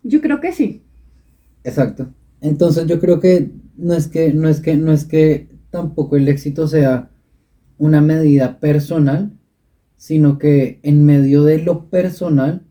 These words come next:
Speaker 2: siento que hay diferentes tipos de éxitos. Siento que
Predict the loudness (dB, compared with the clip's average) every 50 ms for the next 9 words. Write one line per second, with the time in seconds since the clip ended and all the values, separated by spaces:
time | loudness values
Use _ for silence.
0 | _ _ _ _ _ _ _ _ -2 0 0 0 0 -2 0 0 0 0 0 -2
1 | 0 2 2 2 2 0 -2 -6 -4 -4 -4 -4 -2 -4 -6 -4 -2 -2 0 0
2 | 0 -2 -2 -6 -12 -14 -14 -14 -16 -20 -20 -20 _ _ _ _ _ _ _ _
3 | _ _ _ _ _ _ _ _ 0 0 2 2 2 0 0 2 2 2 2 2
4 | 0 -4 -12